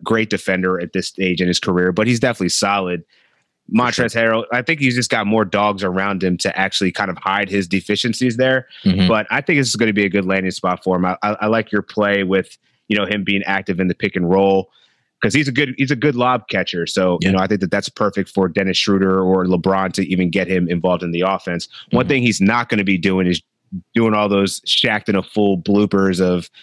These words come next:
Speaker 1: you know, trying to go underneath the basket, behind the back, no look
Speaker 2: Yeah.
Speaker 1: passes.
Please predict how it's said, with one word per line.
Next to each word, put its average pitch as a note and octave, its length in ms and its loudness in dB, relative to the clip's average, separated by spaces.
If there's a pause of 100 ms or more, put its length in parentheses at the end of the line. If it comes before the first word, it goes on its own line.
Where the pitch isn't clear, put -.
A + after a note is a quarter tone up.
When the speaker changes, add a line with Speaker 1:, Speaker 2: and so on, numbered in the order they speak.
(200)
Speaker 1:
you G2+ 80 2
know, F#2+ 100 2
trying G2 260 -2
to G2 80 -2
go F#2+ 240 2
underneath F#2+ 320 0
the F2+ 80 0
basket, G#2+ 440 -2
behind F2+ 340 -2
the E2 60 -2
back, G2+ 460 0 (120)
no G2+ 200 2
look F#2 140 0
Speaker 2:
Yeah. E2 120 0
Speaker 1:
passes. G2+ 440 -2